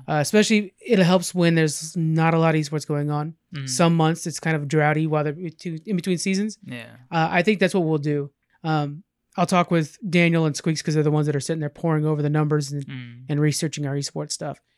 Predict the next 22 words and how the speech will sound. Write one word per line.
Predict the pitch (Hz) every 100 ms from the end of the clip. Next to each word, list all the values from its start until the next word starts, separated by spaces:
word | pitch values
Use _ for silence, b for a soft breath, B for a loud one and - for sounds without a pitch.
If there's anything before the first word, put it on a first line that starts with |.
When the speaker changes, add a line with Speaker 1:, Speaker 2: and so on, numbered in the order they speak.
| b b
Speaker 1:
and | 143
see | 156
what |
they | 156
think. | 143 147 - _ _
Because | 185 165 180 175 151 - _ _ _ _ _ _
we | 220 202
wanna | 208 233
bring | 180 196
you | 202
guys | 190 180
what | 170 170
you | 160
guys | 160 151
like. | 165 196 - _ -
That's | 175 180 - - -
number | 196 170 180 180 170
one | 165
on | 156
our | 151
list. | 147 135 -
Speaker 2:
Mm. | -